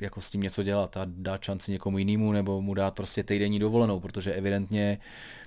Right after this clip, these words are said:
eh, tady ten systém, pojďme to urvat ještě větší silou v tuhle chvíli, jako v tom, v tomhletom kalendáři prostě nejde a nefunguje. A jsem dost zvědavej,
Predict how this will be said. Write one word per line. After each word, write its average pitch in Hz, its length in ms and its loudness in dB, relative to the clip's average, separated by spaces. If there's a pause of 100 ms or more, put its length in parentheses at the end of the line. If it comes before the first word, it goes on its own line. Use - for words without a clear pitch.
(300)
eh, 101 320 4
tady 98 200 2
ten 107 140 2
systém, 107 380 2
pojďme 104 240 2
to 107 120 6
urvat 104 240 6
ještě 107 240 2
větší 104 260 2
silou 101 360 4
v 98 100 -2
tuhle 107 300 6
chvíli, 104 580 6
jako 98 220 -4
v - 80 -10
tom, 101 200 0
v - 40 -12
tomhletom 101 360 0
kalendáři 98 600 2 (140)
prostě 95 640 -2 (120)
nejde 95 520 0 (340)
a 95 120 -6
nefunguje. 90 580 -4
A - 140 -16
jsem 101 360 -4
dost 127 240 8
zvědavej, 104 840 2